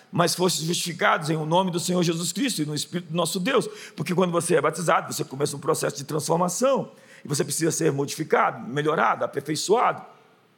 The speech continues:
E essa é a jornada do cristão, é a jornada da santificação. Quando vivemos em obediência a Cristo, sua virtude nos transforma.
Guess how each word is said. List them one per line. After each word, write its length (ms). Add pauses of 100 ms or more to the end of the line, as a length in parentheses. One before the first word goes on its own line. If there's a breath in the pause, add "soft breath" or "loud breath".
(1400 loud breath)
E 80
essa 280
é 20
a 40
jornada 360
do 120
cristão, 560
é 80
a 40
jornada 340
da 120
santificação. 1000 (400 loud breath)
Quando 200
vivemos 440
em 40
obediência 460
a 40
Cristo, 440
sua 180
virtude 540
nos 180
transforma. 720